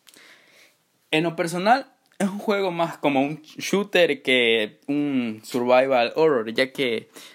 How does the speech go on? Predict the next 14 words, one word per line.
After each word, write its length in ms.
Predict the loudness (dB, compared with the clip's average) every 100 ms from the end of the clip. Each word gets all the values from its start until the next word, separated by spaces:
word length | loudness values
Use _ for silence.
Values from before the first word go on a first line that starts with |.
| -8
solo 180 | -2 0
tenías 200 | 0 -4
que 100 | -4
pasar 300 | -2 -2 -2
dispara 680 | -4 -2 4 6 6 2 -2
y 40 |
dispara 680 | -4 -4 2 4 4 0 -4
y 360 | -6 -6 -6 -10 _ _ _
trataron 560 | 0 0 2 2 2 0
de 140 | 0
meter 340 | 0 0 0 2
la 140 | 0
historia, 580 | -2 -2 -2 0 -4 -6 -16 -20 -20 _ -2
pero 160 | -2